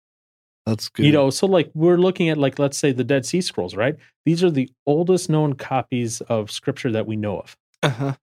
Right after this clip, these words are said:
Speaker 2: And they agree with what we ha-, currently have.
Speaker 1: Still have, which that is a good thing. Because, I mean, yeah, and I guess that's the other thing. It's like reading through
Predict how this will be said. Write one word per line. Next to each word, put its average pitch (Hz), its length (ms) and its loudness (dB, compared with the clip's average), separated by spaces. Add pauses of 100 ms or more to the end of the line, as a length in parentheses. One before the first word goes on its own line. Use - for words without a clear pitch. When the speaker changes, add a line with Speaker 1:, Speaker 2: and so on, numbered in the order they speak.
(240)
Speaker 2:
And 139 180 4
they 147 220 4
agree 123 800 2 (920)
with 120 180 -2
what 117 200 -2
we 107 180 -6
ha-, - 220 -12
currently 110 260 -6
have. 92 300 -10
Speaker 1:
Still 101 420 -4
have, 92 400 -2 (260)
which 107 240 -2
that 101 320 2
is 95 220 -2
a 85 140 0
good 90 300 -4
thing. 82 300 -4 (720)
Because, 196 260 4
I 208 80 0
mean, 190 220 2
yeah, 190 220 -2 (300)
and 123 280 -4
I 127 100 4
guess 131 160 4
that's 135 200 2
the 127 120 4
other 117 140 4
thing. 101 220 -2
It's 101 120 -2
like 95 220 -2 (320)
reading 120 580 4
through 101 640 -2